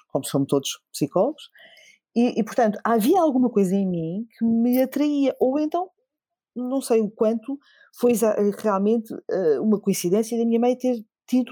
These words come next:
sempre essa atitude, não é? Eu discordei muitas vezes das práticas dela, mas aprendi imenso. E aprendi imenso a observar, a ouvir, a sentir, eh, a valorizar, não é? A carreira é feita disto tudo. E, portanto, houve coisas que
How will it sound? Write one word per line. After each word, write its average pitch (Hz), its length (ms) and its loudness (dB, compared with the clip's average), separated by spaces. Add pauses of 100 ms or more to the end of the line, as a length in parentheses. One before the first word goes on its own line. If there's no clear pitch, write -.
sempre 262 480 -2
essa 233 240 0
atitude, 254 580 -6
não 180 180 -4
é? 196 100 -6 (440)
Eu 175 120 4
discordei 170 580 0 (680)
muitas 208 520 2
vezes 180 260 2
das 160 120 -4
práticas 151 540 -6
dela, 151 440 -6 (580)
mas - 280 0 (100)
aprendi 196 380 2
imenso. 302 640 0 (180)
E 190 120 2
aprendi 175 320 0
imenso 185 640 -2
a 185 60 0
observar, 175 760 -2
a 254 60 2
ouvir, 202 560 0
a 190 40 -2
sentir, 202 560 -4 (220)
eh, 170 360 -2
a 175 40 2
valorizar, 175 800 2
não 156 140 -8
é? 214 100 -4 (520)
A 208 40 -2
carreira 269 300 2
é - 20 2
feita 285 240 0
disto 285 300 -2
tudo. 294 220 -8 (320)
E, - 40 -6
portanto, 190 260 0
houve 190 140 0
coisas 165 340 0
que 156 300 -2